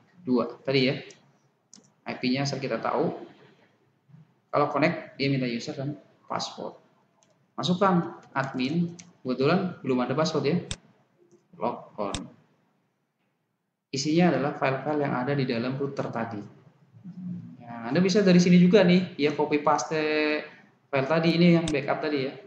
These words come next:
Nah, copy, paste, atau kebalikannya. Anda copy dari komputer Anda, paste di sini. Jadi Anda bisa melalui F T P juga. Selain Anda melalui router di menu file ini, ya, Anda juga bisa menggunakan F T P.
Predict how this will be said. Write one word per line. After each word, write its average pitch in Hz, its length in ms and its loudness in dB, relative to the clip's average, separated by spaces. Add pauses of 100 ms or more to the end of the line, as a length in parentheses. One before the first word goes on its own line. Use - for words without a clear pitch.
(320)
Nah, 113 80 -12
copy, 135 640 -6
paste, - 400 -16
atau - 320 -4
kebalikannya. 131 640 -4 (320)
Anda 120 240 -6
copy 107 280 -4
dari 120 440 -4 (240)
komputer 117 480 0
Anda, 160 240 -2
paste 135 320 -10
di 123 80 -16
sini. 117 280 -16 (520)
Jadi 127 160 -8
Anda 156 160 0
bisa - 160 -6 (120)
melalui 127 420 -4 (340)
F - 160 -16
T - 80 -16
P 113 160 -6
juga. 123 480 -2
Selain 110 320 -2
Anda 131 240 -2
melalui 120 720 -2
router 143 640 0 (560)
di 123 80 -4
menu 123 240 -4
file 117 360 0
ini, 113 140 -6 (580)
ya, 117 240 -6 (240)
Anda 127 180 0
juga 135 300 0
bisa 135 240 -4
menggunakan 117 480 -4
F - 160 -14
T - 40 -16 (120)
P. - 60 -20